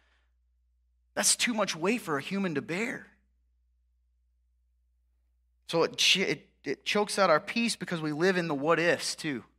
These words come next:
What if I never get it back? What if I don't get that job opportunity, right? What if, what if, what if? Patience.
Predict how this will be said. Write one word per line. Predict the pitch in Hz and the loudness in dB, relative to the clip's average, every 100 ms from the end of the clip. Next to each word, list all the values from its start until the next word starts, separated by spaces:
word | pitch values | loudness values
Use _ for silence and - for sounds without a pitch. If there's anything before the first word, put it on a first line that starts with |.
| _ _ _ _ | _ _ _ _
What | 110 | -14
if | 120 | -6
I | 131 | -4
never | 127 127 | -4 -6
get | 135 | -4
it | 127 120 | -4 2
back? | 185 139 104 | 4 4 2
What | 113 123 | -2 -2
if | 139 | 0
I | |
don't | 139 | 0
get | 139 147 | -2 2
that | 139 135 - - _ _ | 2 0 -8 -20 _ _
job | - 170 180 160 | 6 10 10 10
opportunity, | 147 127 - 143 131 117 113 | 6 4 -6 -4 -4 -4 2
right? | 135 156 135 | 4 4 2
What | 160 170 | 2 4
if, | 170 - | 2 0
what | 160 | -2
if, | 160 | -2
what | 160 165 | -4 -2
if? | 190 - - - _ _ _ _ _ _ _ _ _ _ _ _ _ _ _ _ _ | -2 -4 -12 -20 _ _ _ _ _ _ _ _ _ _ _ _ _ _ _ _ _
Patience. | - 175 185 - - - | -2 0 0 -2 -6 -10